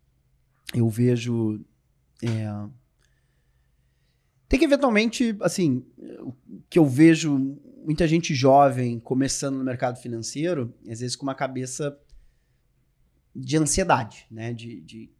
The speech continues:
querer já chegar, ter uma carteira de clientes, já chegar, já, né? Se, começa, às vezes, em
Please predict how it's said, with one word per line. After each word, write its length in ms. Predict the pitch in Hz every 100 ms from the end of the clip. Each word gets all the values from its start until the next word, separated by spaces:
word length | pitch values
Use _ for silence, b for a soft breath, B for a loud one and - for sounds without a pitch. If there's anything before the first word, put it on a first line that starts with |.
| -
querer 640 | 110 110 120 127 120 110 _ - - -
já 280 | 113 123
chegar, 580 | 113 - 113 117 147 151
ter 80 | 127
uma 120 | 123
carteira 300 | 120 120 95
de 100 | -
clientes, 560 | - 107 147 160 135 -
já 60 |
chegar, 520 | - 107 95 127 143 120
já, 140 | 107 -
né? 180 | 123 123
Se, 240 | 127 - - b b b b b _ _ _
começa, 520 | 170 208 254 247 - - _
às 140 | 156
vezes, 180 | 160 226
em 160 | 269 -